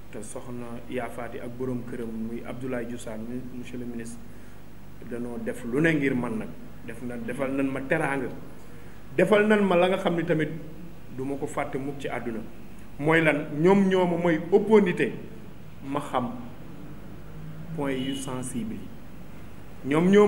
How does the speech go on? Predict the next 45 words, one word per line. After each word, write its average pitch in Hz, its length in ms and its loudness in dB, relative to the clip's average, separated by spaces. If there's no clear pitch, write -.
ma 202 60 8
may 190 200 10
opportunité 214 480 10
may 180 340 6
dugg 247 280 8
ci - 100 2
kër 175 200 6
di 151 80 -2
xam 147 300 0
nit 165 180 -2
ku 156 120 0
ñàkk 135 340 -4
nan 151 240 0
lañ 151 160 0
koy 143 200 0
dimbalee 120 420 -2
ak 147 160 0
boo 175 120 8
koy 175 200 4
dimbalee 143 400 -2
ci 135 120 -6
nan 151 260 -4
ngay 123 240 -4
jaare. 107 240 -4
Kon 143 140 0
ñooñu 190 320 8
du 170 100 2
ma 170 200 2
noppi 170 540 0
di 160 100 2
leen 165 200 4
gërëm 143 400 2
te 175 100 6
di 190 80 4
la 233 140 8
wax 214 160 6
ni 165 120 4
réeroo 208 340 10
ma 196 120 2
ak 180 60 2
ñoom 175 260 0
ci 170 100 -4
lii 160 160 2
dara 156 240 2
nag. 135 140 -2